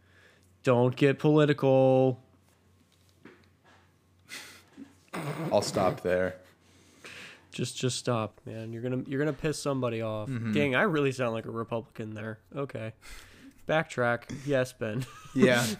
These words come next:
Speaker 2: That makes
Speaker 1: This
Speaker 2: last
Speaker 1: is the
Speaker 2: episode
Speaker 1: Joe
Speaker 2: that
Speaker 1: Biden of episodes.
Speaker 2: it's gonna be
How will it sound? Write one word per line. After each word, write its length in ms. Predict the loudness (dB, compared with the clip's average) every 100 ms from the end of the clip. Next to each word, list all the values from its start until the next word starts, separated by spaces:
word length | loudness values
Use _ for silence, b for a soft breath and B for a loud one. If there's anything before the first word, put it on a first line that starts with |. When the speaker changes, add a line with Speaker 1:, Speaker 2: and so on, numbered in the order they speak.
| -6 -10 -10 -20 -20 -12 -10 -10 B B -12 B -20 B B B -20 -20 -10
Speaker 2:
That 80 | -4
makes 200 | -2 0
Speaker 1:
This 80 | 2
Speaker 2:
last 120 | 2
Speaker 1:
is 100 | 2
the 60 | 0
Speaker 2:
episode 140 | 2
Speaker 1:
Joe 60 | 2
Speaker 2:
that 60 | 2 0
Speaker 1:
Biden 80 | -2
of 100 | -6
episodes. 600 | -8 -10 -10 -10 -10 -16 -20 -14
Speaker 2:
it's 180 | -12 -8
gonna 200 | -4 -4
be 400 | -2 -2 -2 -4